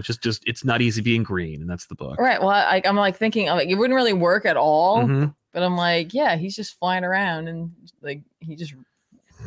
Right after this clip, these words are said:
Speaker 2: something's just floating in space.
Speaker 1: Yeah.
Speaker 2: I'm like
Speaker 1: I'd like to see, um, based on what you said earlier, uh, I don't know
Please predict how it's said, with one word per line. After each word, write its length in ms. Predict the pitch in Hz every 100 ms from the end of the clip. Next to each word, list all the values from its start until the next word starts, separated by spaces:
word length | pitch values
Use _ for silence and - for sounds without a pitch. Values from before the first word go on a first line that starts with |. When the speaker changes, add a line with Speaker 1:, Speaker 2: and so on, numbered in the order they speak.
| - - -
Speaker 2:
something's 380 | - 170 160
just 180 | 185 175
floating 300 | - 156 160
in 200 | 160 156
space. 500 | - - - 202 -
Speaker 1:
Yeah. 360 | 160 214 175 107 -
Speaker 2:
I'm 120 | - 170
like 220 | 170 165 - -
Speaker 1:
I'd 140 | 226
like 140 | 403
to 80 | 415
see, 340 | - 208 170 147
um, 400 | 139 131 127 127
based 240 | 156 151
on 80 | 139
what 120 | 131
you 140 | 131 143
said 240 | 135 123
earlier, 540 | 123 127 120 107 104
uh, 520 | 95 107 104 101 71 62 98 -
I 140 | 143
don't 160 | 175 139
know 580 | 143 143 139 139 131